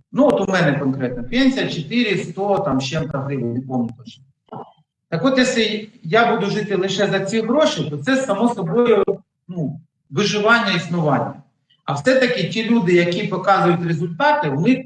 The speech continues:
як мінімум, є зарплата тисяч двадцять. Ну, для людини, яка отримує пенсію чотири тисячі, двадцять тисяч — це,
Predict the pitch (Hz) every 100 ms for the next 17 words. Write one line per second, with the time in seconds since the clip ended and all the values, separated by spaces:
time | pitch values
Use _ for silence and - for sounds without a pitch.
0 | - 170 180 233 233 185 170 175 202 190
1 | 196 175 147 - - - 208 196 143 131
2 | 120 - - _ _ _ _ _ - 156
3 | 185 196 208 226 208 190 190 196 185 196
4 | 202 190 180 196 190 170 175 170 165 190
5 | 196 285 254 - 160 131 202 - 175 196
6 | 226 202 - - 170 - -